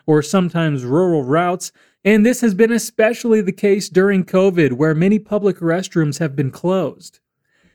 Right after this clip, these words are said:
It said the problem was a long-standing industry-wide issue and said that they would like to solve it.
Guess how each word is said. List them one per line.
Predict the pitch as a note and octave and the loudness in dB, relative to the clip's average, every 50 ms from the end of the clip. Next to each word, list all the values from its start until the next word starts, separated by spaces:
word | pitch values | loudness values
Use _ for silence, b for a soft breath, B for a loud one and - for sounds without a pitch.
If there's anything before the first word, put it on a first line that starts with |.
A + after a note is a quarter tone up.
| _ _ - | _ _ 2
It | G3+ G#3+ A3 - | 2 2 2 2
said | - - B3+ C4 C#4 A#3+ | -2 0 0 2 2 0
the | C4 | -2
problem | - - A#3 A3+ A3+ A3+ A#3 A#3+ A3 G3 | -2 0 0 0 0 2 2 0 2 2
was | G3 G3 F#3 F3 | 2 2 2 2
a | E3+ D3+ | 2 2
long-standing | C3+ C3 C3 D3+ E3+ F#3+ G#3+ A3+ A#3 A3 - - - A#3 G#3+ G#3 G#3+ G#3 G3+ A3 G3 G3 F#3+ - | 0 0 -2 -2 0 0 2 2 0 0 -2 -4 0 0 0 2 0 0 0 0 -2 -2 -4 -2
industry-wide | - C4 C#4+ D4 C#4 G#3+ - - A#3+ A#3+ A3+ G3+ F#3 F#3 F#3 F#3+ F#3+ F#3 | 0 0 2 2 0 -4 -4 -2 0 0 0 2 0 0 0 0 0 0
issue | G3+ - F#3 G3+ G3 - - G#3+ G#3 G#3 G#3+ A#3 - - | 0 0 0 0 -2 -2 -4 -2 -2 -2 -2 -2 -4 -4
and | A3 A#3+ B3+ C4 C4 B3 | -2 0 0 0 -2 -4
said | - - A3+ A3+ A3 G3+ | -2 0 0 0 0 0
that | G3+ F#3+ D#3+ | -2 -2 0
they | F3 F#3+ G3 F#3+ | 2 4 4 2
would | G3 F3+ D#3+ D#3+ D#3+ C#3 | 2 2 0 0 0 0
like | D3 D3 D#3 F3 F#3+ F#3+ - - | -2 -2 -2 -2 -4 -6 -8 -8
to | - E3 | -8 -8
solve | - - - F3+ F3 F3 E3 C3 | -6 -6 -6 -6 -6 -6 -8 -12
it. | B2+ - _ - - - | -14 -20 _ -20 -20 -20